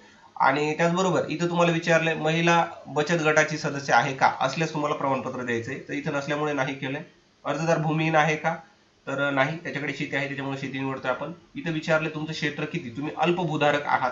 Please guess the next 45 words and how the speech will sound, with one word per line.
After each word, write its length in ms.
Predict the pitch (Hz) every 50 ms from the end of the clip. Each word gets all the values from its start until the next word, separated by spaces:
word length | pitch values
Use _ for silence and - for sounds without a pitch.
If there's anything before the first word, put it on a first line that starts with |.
| - - -
का. 200 | - 143 - - - - - - - - - - _ _ - - -
तर 120 | 170 - - -
आता 220 | - 123 135 151 160
आपण 240 | 156 156 175 170 165
इथं 200 | 165 - 175 160
बघा, 260 | 147 135 127 127 123 - -
अर्ज 240 | 143 156 160 170 165
भरताना 440 | 147 139 135 - - 151 131 113 107 - - - - - - _ _ _ _ _ _ _ _ _ _ _ _ _ -
आपलं 280 | 147 143 135 - 165 156
क्षेत्र 320 | - 165 151 - 143 123 - - - - - _ _ -
दोन 340 | 131 135 147 156 160 160 156
पॉ-, 220 | 160 151 73 -
अडीच 340 | - 139 143 165 175 170 175
हेक्टर 280 | 160 135 - 170 160
टाकलेलं 400 | - 165 151 - 156 156 156 147
आहे, 180 | 135 131 123 113 -
त्याच्यामुळे 340 | 139 135 151 151 151 151 147
आपण 440 | 143 147 - 156 156 156 156 151 147 -
अल्पभूधारक 760 | 131 131 131 131 160 156 139 139 135 135 139 139 139 143 143
मध्ये 260 | 139 139 143 147 143
येणार 240 | 139 135 135 135 139
नाही, 240 | 143 139 131 - - -
तर 60 | 131
इथं 120 | 131 131 131
आपण 180 | 131 139 143
नाही 200 | 139 131 123 131
निवडूयात. 380 | 131 131 127 127 120 123 143 - - - - - - - _ _
त्यानंतर 340 | - 151 156 156 156 165 165
सुशिक्षित 540 | - - 175 165 - 175 165 - 180 165 151
बेरोजगार 340 | 160 160 160 151 151 160 151
आहात 220 | 147 143 160 156 - - -
का, 140 | - 123 123 - - - - _ _ _ -
तर 100 | 143 139
इथं 220 | 143 147 143 147 147
आपण 220 | 143 - 160 156
सुशिक्षित 440 | - 165 156 - 170 - 175 160 151
बेरोजगार 360 | 156 156 156 156 156 160 156
येस 260 | 151 156 160 156 -
केलं 260 | - 185 165 123 107
तर 120 | 113 131 131 139
तुम्हाला 220 | 143 147 147 139
ते 60 | 131
प्रमाणपत्र 560 | - 143 143 139 135 127 123 127 - 165 175
द्यावं 260 | 175 156 135 123 117 110
लागेल. 320 | 107 104 110 107 -